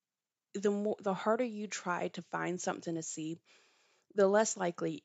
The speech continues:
it will become that you are able to see anything. Like, the point is to let your eyes get kinda weirded out. You can blink and stuff, but blinking can kind of, like, reset it so that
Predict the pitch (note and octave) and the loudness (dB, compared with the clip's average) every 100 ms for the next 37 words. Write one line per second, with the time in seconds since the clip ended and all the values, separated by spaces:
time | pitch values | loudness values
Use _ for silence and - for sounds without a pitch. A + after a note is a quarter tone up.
0 | - F3 F3+ D#3+ D#3 - F3 D#3 D3+ _ | -2 -2 -2 -6 -8 -6 -6 -6 -10 _
1 | _ _ C#3+ - D3+ E3+ - E3 D#3+ E3 | _ _ -6 -2 -2 -4 -4 -2 -2 -2
2 | E3+ - - C#2+ - - _ - - F#3 | -8 -12 -14 -20 -20 -20 _ -18 -8 -8
3 | F3 - B3+ A#3 - G3+ G3 F#3 - - | -8 -6 -4 -2 -2 0 2 0 -4 -6
4 | F#3 E3+ D#3 D#3 _ _ _ _ F3+ F#3 | -6 -6 -8 -14 _ _ _ _ 0 0
5 | - - - D#3+ D#3+ D#3+ D#3 - - _ | 0 -4 -2 0 0 0 -4 -8 -16 _
6 | _ _ _ _ _ _ _ F3 - E3+ | _ _ _ _ _ _ _ -20 0 0
7 | - - F3 D#3 D3 C#3 C3 - - - | 0 -2 -4 -4 -4 -6 -8 -12 -16 -20
8 | _ _ _ _ _ _ _ _ _ _ | _ _ _ _ _ _ _ _ _ _
9 | - A3 D4 C#4 F3 E3 D#3 - C#3 C3 | -4 0 2 2 0 0 -2 -2 -6 -8
10 | - G3+ F3+ F#3+ A#3+ C4 B3+ A#3 A3 - | -2 0 0 0 -2 -2 -2 -4 -4 -8
11 | _ _ _ _ _ _ - A#3 B3 A#3+ | _ _ _ _ _ _ -8 -2 0 0
12 | A#3 G#3+ G#3+ G#3 G3+ - _ _ - G#3 | 0 0 -2 -2 -6 -10 _ _ -6 -2
13 | F#3+ F#3 E3+ - E3+ F#3 - F#3+ E3 D#3 | -2 0 -2 -4 -6 -4 -4 -2 0 -2
14 | - - E3+ E3 - | -4 -2 0 0 -2